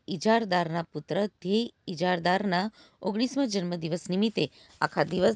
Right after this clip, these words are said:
દરમિયાન સેવાના કામો કરાયા હતા, જેમાં સૌ પ્રથમ સુરતના સિવિલ હોસ્પિટલ ખાતે બારસો જેટલા દર્દીઓના સગા સંબંધીઓને અનાજની કીટ અને જીવન જરૂરિયાતની વસ્તુઓ વિતરણ કરાઈ હતી. તેની સાથે જ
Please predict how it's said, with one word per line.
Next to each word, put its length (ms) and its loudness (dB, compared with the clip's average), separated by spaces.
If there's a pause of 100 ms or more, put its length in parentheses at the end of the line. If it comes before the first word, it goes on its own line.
દરમિયાન 320 0
સેવાના 460 4
કામો 340 -2
કરાયા 280 2
હતા, 280 -6 (840)
જેમાં 220 4
સૌ 200 6
પ્રથમ 380 0 (300)
સુરતના 360 0
સિવિલ 360 -4
હોસ્પિટલ 380 -2
ખાતે 420 -4
બારસો 400 2
જેટલા 280 0
દર્દીઓના 440 -2
સગા 340 0
સંબંધીઓને 760 -2 (300)
અનાજની 420 2
કીટ 380 -4 (300)
અને 160 -2
જીવન 280 2
જરૂરિયાતની 400 2
વસ્તુઓ 360 0
વિતરણ 380 -4
કરાઈ 260 0
હતી. 320 -10 (640)
તેની 160 2
સાથે 380 2
જ 80 -6